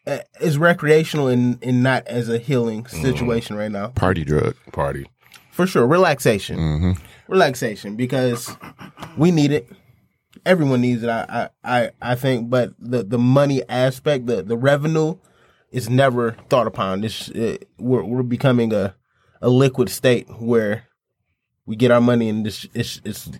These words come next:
Speaker 1: it, it flows through our fingertips. So
Speaker 2: Mm.
Speaker 1: cannabis is a big part of that. So if you're buying in home, in neighborhood, in community, it's,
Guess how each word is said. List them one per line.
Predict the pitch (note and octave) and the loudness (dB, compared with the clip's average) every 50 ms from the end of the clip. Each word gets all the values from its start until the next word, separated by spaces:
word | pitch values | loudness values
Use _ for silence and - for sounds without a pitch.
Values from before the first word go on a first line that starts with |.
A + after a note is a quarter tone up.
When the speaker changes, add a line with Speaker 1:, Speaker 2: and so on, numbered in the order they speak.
| _ - | _ -12
Speaker 1:
it, | - G#2 - - | -12 -12 -10 -8
it | A#3+ A#3 | -10 -10
flows | - - B2 B2+ A#2+ A#2+ B2 - | -6 -4 0 0 0 0 -2 -4
through | - B2+ A#2 | -6 -6 -4
our | G#2+ G2+ | -4 -4
fingertips. | - - A2+ G2+ F#2+ G2 - A2 F2+ - - - | -6 -6 -8 -8 -8 -8 -8 -8 -8 -8 -8 -4
So | - A#2+ A2 G#2+ G#2 - _ _ - | 0 0 0 0 0 -4 _ _ -8
Speaker 2:
Mm. | D#2+ D#2 D#2 D2+ C#2+ C2+ C#2 - _ _ _ - | -4 -4 -4 -4 -6 -8 -12 -16 _ _ _ -2
Speaker 1:
cannabis | - - D3 C#3+ C3+ C3+ C3+ A#2+ | 0 2 2 4 4 4 2 2
is | A#2 A#2 | 2 0
a | A#2 G#2+ | 0 -2
big | G#2 A2 G2+ G2 C#3 C3+ B2+ - - | -2 -2 0 2 2 2 2 -2 -4
part | - D3 B2+ B2+ B2+ | 0 0 2 2 2
of | C3 C3 | 2 2
that. | C#3 C3+ C3+ - - - _ _ _ _ _ | 2 2 0 0 -4 -12 _ _ _ _ _
So | - - B2+ A2+ A2 | -6 -2 0 0 0
if | G#2+ G#2 | 0 0
you're | A#2+ B2 A2+ A2+ - _ _ _ _ _ _ _ _ - - - - - | 0 0 -2 -2 -6 _ _ _ _ _ _ _ _ -20 -20 -20 -20 -6
buying | - A#2 A#2+ A#2+ B2+ B2 B2 B2 | -2 0 2 4 4 4 2 2
in | A#2 - A#2 A#2 | 2 2 0 2
home, | A2+ B2 A#2+ A#2 A#2 A#2 A#2 - | 2 2 2 4 2 2 0 -2
in | - A2 | -2 -2
neighborhood, | A2+ A#2 A#2 A2+ A2 A2+ B2 A#2 A#2 A2+ G2+ | 0 0 0 0 0 -2 0 0 0 0 -2
in | - A#2 A#2 | -2 -2 -2
community, | A#2 - A#2+ A#2 A#2+ A#2+ B2 A#2 A#2 B2 B2+ - _ _ _ _ _ _ - - _ _ _ _ _ _ _ - - _ _ _ - | 0 2 2 4 4 4 4 2 0 -2 -4 -8 _ _ _ _ _ _ -20 -20 _ _ _ _ _ _ _ -20 -20 _ _ _ -4
it's, | A2+ A#2 G#2 - - - - | -2 -2 -2 -2 -4 -8 -10